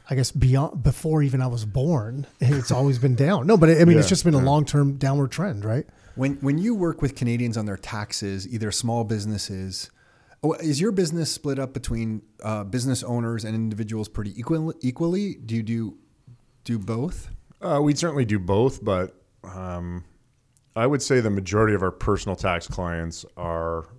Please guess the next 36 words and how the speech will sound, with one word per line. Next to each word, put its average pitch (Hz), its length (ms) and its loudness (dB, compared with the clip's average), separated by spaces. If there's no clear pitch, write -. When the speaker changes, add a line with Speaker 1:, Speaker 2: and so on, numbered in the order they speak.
Speaker 2:
business 87 340 -6
owners. 73 300 -16
So 76 340 -8
they 90 120 -2
ha-, 101 120 -4
either 107 200 -2
have 92 180 0
a 82 60 -8
corporation 82 640 -6
or 78 140 -6
they 73 380 -10
are 85 160 -8
a 76 60 -10
sole 87 180 -6
proprietor. 71 600 -8
Speaker 3:
Okay. 120 280 -4
Speaker 2:
Um, 76 600 -6
so - 140 -4
we, 107 420 -2
I 123 120 -2
would 127 140 0
say 107 200 2
we 95 200 -2
have 87 340 -2
more 92 300 -2
businesses 98 640 -2
than 92 120 -4
we 87 80 -4
have 82 180 -6
personal 107 300 -2
tax 110 260 -2
clients, 110 360 -4
but 90 200 0
we 92 100 -4
do 95 140 0
have 85 300 -2